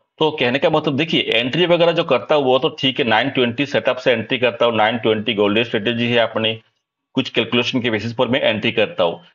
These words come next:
But जो लेवल ड्रॉ करने का जो तरीका है वो मैं आपको बताऊंगा किस तरह से लेवल ड्रॉ किए जाते हैं, कैलकुलेशन बेस्ड है और ये बहुत पावरफुल है। और ये चाहे आप पोजिशनल ट्रेड के लिए भी यूज़ कर सकते हो, इंट्राडे के लिए भी यूज़ कर सकते हो, निफ्टी के लिए, बैंक निफ्टी के लिए या किसी स्टॉक के लिए भी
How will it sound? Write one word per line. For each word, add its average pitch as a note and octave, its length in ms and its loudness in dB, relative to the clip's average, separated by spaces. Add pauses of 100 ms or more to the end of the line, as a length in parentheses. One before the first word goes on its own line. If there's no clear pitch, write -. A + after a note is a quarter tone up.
(140)
But F3 140 2
जो F#3+ 100 2
लेवल C#3 420 4
ड्रॉ E3 220 2
करने C3 340 2
का D#3 180 0
जो D#3 100 0
तरीका A2+ 380 0
है C#3 160 2
वो C3+ 160 2
मैं C#3+ 100 2
आपको C3 180 0
बताऊंगा A2 380 0
किस A#2+ 240 -6
तरह B2+ 160 2
से B2+ 140 -2
लेवल G#2+ 320 2
ड्रॉ A#2+ 160 2
किए A2+ 280 -2
जाते A#2 280 2
हैं, C3+ 120 0 (120)
कैलकुलेशन E3+ 600 0 (180)
बेस्ड G2 360 -4
है - 120 -12 (520)
और A#2+ 120 2
ये D3+ 100 2
बहुत D3 480 -2
पावरफुल A2+ 480 0
है। E2 180 -6 (260)
और A#2+ 140 2
ये C3 160 2
चाहे D3+ 220 2
आप D3 180 -4
पोजिशनल B2+ 440 2
ट्रेड D3 340 -4
के D3+ 60 -2
लिए D3 100 0
भी C#3 180 0
यूज़ C3+ 200 0
कर - 100 -2
सकते - 280 -4
हो, C3+ 120 4
इंट्राडे C3 520 0
के C3+ 120 -2
लिए C3+ 100 0
भी C3 120 0
यूज़ B2+ 200 0
कर C#3 100 0
सकते C3 300 -4
हो, C3 100 2
निफ्टी G#2+ 400 0
के C3+ 120 -2
लिए, C3+ 160 2
बैंक G#2+ 220 -2
निफ्टी C3 320 -2
के B2+ 120 -2
लिए C3 260 0 (260)
या B2+ 120 2
किसी C3+ 320 -2
स्टॉक B2+ 340 -2
के C#3 60 0
लिए C3 160 2
भी C3+ 160 0